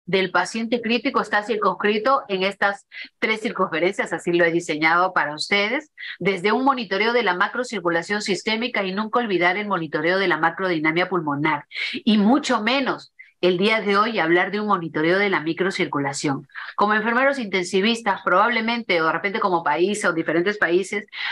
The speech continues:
probablemente no tengamos mo-, el monitor nirs o de repente otro tipo de monitores con espectrometría, probablemente no tengamos y tampoco la experiencia, pero tenemos obviamente por ahí una gasometría arterial y venosa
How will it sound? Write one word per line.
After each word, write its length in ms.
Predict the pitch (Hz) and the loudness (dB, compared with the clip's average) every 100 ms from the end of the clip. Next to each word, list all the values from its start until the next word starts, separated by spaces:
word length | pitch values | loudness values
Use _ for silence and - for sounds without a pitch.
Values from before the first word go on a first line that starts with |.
| - | 0
probablemente 540 | 196 202 247 247 233 | 2 2 2 0 -2
no 140 | 220 - | -2 -2
tengamos 640 | 233 208 220 233 190 170 | -4 0 2 2 -2 -6
mo-, 300 | 165 170 170 | -6 0 0
el 120 | 180 175 | 2 0
monitor 440 | 170 170 196 196 | 0 0 0 2
nirs 420 | 214 233 233 - - | 2 0 0 -6 -2
o 60 | |
de 100 | 160 | 0
repente 340 | 160 190 190 202 | 0 -2 0 -2
otro 260 | 185 170 | -2 -4
tipo 240 | - - 185 | -2 -2 0
de 80 | |
monitores 420 | 165 151 147 180 190 | 0 -2 0 0 0
con 200 | 175 147 | -2 -2
espectrometría, 960 | 143 151 147 143 139 170 202 175 175 - _ | -4 -6 0 0 2 2 4 2 0 -8 _
probablemente 560 | 151 151 170 180 175 165 | 0 2 2 2 2 2
no 140 | 165 | 0
tengamos 540 | 165 156 202 190 170 160 | 0 2 2 2 -4 -6
y 60 | |
tampoco 340 | 147 143 165 160 | -4 0 0 0
la 80 | |
experiencia, 640 | 143 - 156 202 214 208 185 - - - | -2 -2 2 2 2 -2 -4 -6 -8 -2
pero 200 | - 220 | 0 2
tenemos 540 | 233 240 330 269 277 277 - - | 2 2 2 2 2 0 -20 -2
obviamente 640 | 226 233 240 240 247 240 | 2 2 2 0 -2 -2
por 260 | - 190 180 | -2 2 2
ahí 300 | 185 247 262 | 2 0 0
una 220 | 240 208 | 2 2
gasometría 640 | 185 180 175 175 208 226 | 0 -2 -4 -4 0 0
arterial 400 | 233 190 180 214 | 0 0 0 0
y 100 | 226 | 0
venosa 720 | 180 185 233 262 262 190 202 | 0 2 4 2 2 -2 -2